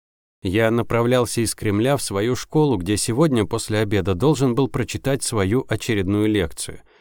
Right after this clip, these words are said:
Настроение было отличным, несмотря на Великий пост, к которому я за эти годы так и не мог привыкнуть.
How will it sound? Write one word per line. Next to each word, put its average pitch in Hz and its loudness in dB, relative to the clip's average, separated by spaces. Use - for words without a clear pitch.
Настроение 135 2
было 131 2
отличным, 95 -2
несмотря 104 0
на 110 2
Великий 101 0
пост, - -6
к - -20
которому 101 0
я 98 0
за 95 -2
эти 98 -2
годы 147 4
так 151 0
и 147 4
не 143 4
мог 113 0
привыкнуть. 92 -2